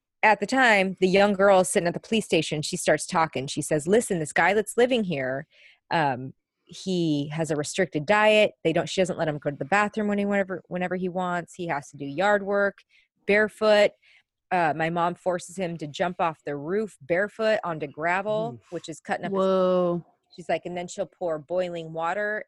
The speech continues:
Speaker 1: and bleach all over his feet to cause burns, which smells like decaying flesh." Ba, ba, ba, ba, ba. So just various
Speaker 2: God.
Speaker 1: forms of torture.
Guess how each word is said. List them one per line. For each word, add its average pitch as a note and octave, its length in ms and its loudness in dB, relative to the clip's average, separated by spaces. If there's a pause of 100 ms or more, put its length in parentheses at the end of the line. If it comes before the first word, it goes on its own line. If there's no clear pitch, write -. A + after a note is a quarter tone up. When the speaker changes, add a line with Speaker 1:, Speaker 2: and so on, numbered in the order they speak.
Speaker 1:
and D3 380 -14
bleach G3 320 -8
all F3 100 -4
over D#3 220 -4
his D3 180 -12
feet G3+ 240 -8
to - 60 -20
cause C#3+ 280 -8
burns, F#3 480 -8
which D3 160 -10
smells D3+ 360 -14
like C#3 180 -12
decaying C#3 480 -18
flesh." G3+ 480 -4 (460)
Ba, D#3 200 -6
ba, B2 100 -10
ba, C#3 220 -8
ba, C3+ 100 -20
ba. G#2+ 100 -12 (220)
So C#4+ 140 -4
just A3+ 260 -6
various A3+ 380 0
Speaker 2:
God. A#3 80 -16
Speaker 1:
forms G3 320 -8
of D#3 160 -10
torture. - 580 -8